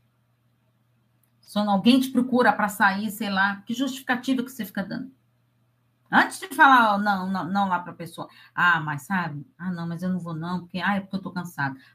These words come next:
Ah, é porque eu trabalhei demais. Ah, não, porque amanhã eu tenho que acordar cedo." Você vai se contando histórias.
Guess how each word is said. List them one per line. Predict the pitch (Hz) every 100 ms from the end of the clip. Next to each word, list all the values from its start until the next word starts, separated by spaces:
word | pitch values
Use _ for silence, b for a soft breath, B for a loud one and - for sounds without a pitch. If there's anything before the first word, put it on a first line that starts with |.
| -
Ah, | 214
é | 226
porque | 202
eu |
trabalhei | 190 190 185 180
demais. | 170 160 160 -
Ah, | -
não, | 262 214
porque | 196 202
amanhã | 196 196
eu |
tenho | 202 185
que |
acordar | 185 196 185 180
cedo." | - 170 b b b
Você | - 226
vai | 277
se | 285
contando | - 302 269 320 294
histórias. | - - 247 254 196 -